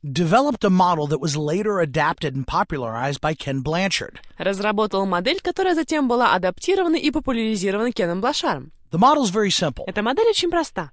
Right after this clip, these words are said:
Speaker 1: It's all based on things being situational.
Speaker 2: И основывается на том, что всё зависит от ситуации.
Speaker 1: Today we see books on situational leadership.
Speaker 2: Сегодня выпускается множество книг по ситуационному лидерству,
Speaker 1: And situational management.
Speaker 2: по ситуационному управлению.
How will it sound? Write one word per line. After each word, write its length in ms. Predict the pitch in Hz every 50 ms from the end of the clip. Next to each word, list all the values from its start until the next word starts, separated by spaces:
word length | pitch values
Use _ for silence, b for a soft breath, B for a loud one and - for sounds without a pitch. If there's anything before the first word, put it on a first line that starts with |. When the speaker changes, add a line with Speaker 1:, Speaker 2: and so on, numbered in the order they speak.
| - -
Speaker 1:
It's 140 | - 196 -
all 200 | 247 277 311 302
based 380 | 196 185 220 233 226 - - - -
on 260 | 160 170 170 170 147 - -
things 300 | 185 190 196 196 165 143
being 240 | 139 170 165 165
situational. 800 | 147 - - 143 - - 135 127 123 117 - - - - - - - - - -
Speaker 2:
И 80 | 208
основывается 580 | 208 202 - - 233 208 196 185 180 - - 196
на 120 | 190 180 185
том, 180 | 285 339 427
что 200 | - - 359 339
всё 180 | - - - 208
зависит 320 | 190 202 208 233 - -
от 60 | 285 -
ситуации. 640 | - - 330 339 359 349 - - - 190 160 143 - -
Speaker 1:
Today 240 | - 143 156 170 185
we 120 | 170 160
see 200 | 147 - - 160
books 340 | 139 110 104 151 - - -
on 200 | 156 143 131 156
situational 920 | - - - - - 143 - - 139 131 135 139 127 - - 151 139 139 139
leadership. 600 | 139 143 147 143 135 117 - - - - - - _ - -
Speaker 2:
Сегодня 440 | - - 220 277 370 403 440 403 381
выпускается 540 | 349 - 330 - - 311 294 262 - -
множество 480 | 208 202 214 254 349 403 392 - 311 311
книг 240 | - - 233 208 -
по 100 | - 240
ситуационному 600 | - 254 214 254 - - 233 214 196 196 196 220
лидерству, 540 | 247 294 285 302 254 - - - 160 143 - - -
Speaker 1:
And 140 | 131 120
situational 760 | 113 - - - 190 180 - 196 185 190 190 185 - 196 190 185
management. 600 | 185 185 190 196 180 156 - - - - - -
Speaker 2:
по 80 | - 226
ситуационному 680 | - - 196 233 226 220 - - 240 240 254 254 254 262
управлению. 680 | 247 254 226 208 202 196 196 240 294 302 240 165 147 151